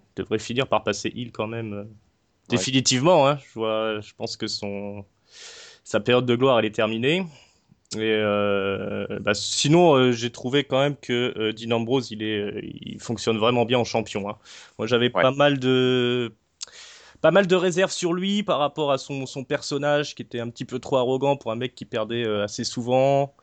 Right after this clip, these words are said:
Speaker 1: Son, il faisait un peu trop dans les mimiques et tout ça, mais là, en, en champion, avec la ceinture, euh, ça, ça fonctionne vraiment vachement bien. Il a une pop, euh, qui est, qui est phénoménale. Euh, il est à sa place. Euh, voilà, on n'a plus un public qui est contre, euh, ce qu'on lui présente.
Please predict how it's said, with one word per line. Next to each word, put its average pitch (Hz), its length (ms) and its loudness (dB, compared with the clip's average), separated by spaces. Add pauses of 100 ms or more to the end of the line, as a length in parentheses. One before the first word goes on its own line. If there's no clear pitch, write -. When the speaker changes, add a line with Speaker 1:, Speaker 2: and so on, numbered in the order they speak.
(360)
Speaker 1:
Son, 113 480 -4
il 110 120 -2
faisait 101 160 -12 (360)
un - 80 -10
peu 135 140 -2
trop 139 180 2
dans 131 120 6
les 135 100 4
mimiques 139 380 0
et 127 60 0
tout - 120 -10
ça, 156 380 6
mais 123 120 2
là, 131 300 6
en, 110 80 2
en 104 400 -2
champion, 139 600 0
avec 113 220 0
la 113 100 0
ceinture, 123 600 -2
euh, 104 200 0
ça, 104 240 -6
ça 95 180 -10
fonctionne 107 380 -10
vraiment 110 340 0
vachement 107 480 -4
bien. 120 320 2
Il 110 100 -2
a 101 40 -2
une 101 140 -6
pop, 113 420 -2
euh, 98 200 -6
qui - 160 -20
est, 110 240 -14
qui - 100 -20
est - 60 -20
phénoménale. 117 840 0 (800)
Euh, 98 560 4
il 131 140 2
est 147 60 8
à 135 80 8
sa 123 200 4
place. 151 560 4
Euh, 110 600 -2
voilà, 110 240 2
on 104 60 -4
n'a 101 120 -4
plus 135 200 -4
un 127 60 -2
public 131 380 -10
qui - 140 -8
est 117 40 -8
contre, 127 440 -6
euh, 117 360 0
ce 113 120 -10
qu'on 117 140 -8
lui 117 100 -6
présente. 131 640 0